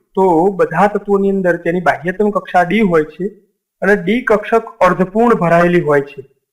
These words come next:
આના કારણે જ્યારે સંક્રાંતિ તત્વો ઉપર દ્રશ્ય પ્રકાશ પડે છે ત્યારે તેઓ ચોક્કસ તરંગ લંબાઈના, અ, પ્રકાશનું શોષણ કરે છે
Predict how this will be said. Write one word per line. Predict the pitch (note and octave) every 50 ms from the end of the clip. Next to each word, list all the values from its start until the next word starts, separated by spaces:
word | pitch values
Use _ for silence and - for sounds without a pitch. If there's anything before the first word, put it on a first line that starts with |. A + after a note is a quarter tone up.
| _ _ _ _ -
આના | D3+ D3+ D3+ F3 F#3+
કારણે | G3 F#3+ F#3 F3 F3+ G3+ G#3+ G3+ D#3+ C3+
જ્યારે | C3 C#3 D3 D3+ E3
સંક્રાંતિ | E3 - E3 D#3 D3+ - F#3 G3+ G#3 G3+ A3+
તત્વો | G#3+ - F#3+ F#3 - F#3+ F3+ F3+
ઉપર | F3 - F3+ E3 - -
દ્રશ્ય | C#3+ D3 D3 - - A3+
પ્રકાશ | A3 A3 G#3+ G#3+ A3 G#3+ G#3 G#3
પડે | - F3 F3 E3+
છે | E3+ - D#3+ D3+ F3
ત્યારે | F3 - - - E3+ D#3+ E3 F#3
તેઓ | F#3 - G3 G3
ચોક્કસ | G3 - F3 D3+ - - A3 A3+ A3 A3+
તરંગ | G#3 G3 F#3+ F#3+ F#3+ F#3
લંબાઈના, | F3+ F3 F3 E3+ F3 F3 F3 F3+ F3+ G3 A3 G#3+ - - _ _ _ _ _
અ, | - D3 D3+ D#3 D#3 D#3+ D#3+ - - - _ _ _ _
પ્રકાશનું | - E3 D#3+ - F#3 G3 G3 - - G#3+ G#3+
શોષણ | G#3+ - F3+ E3+ - G3+ G3+
કરે | F#3+ G3 F3+ D#3+ D3+
છે | - - -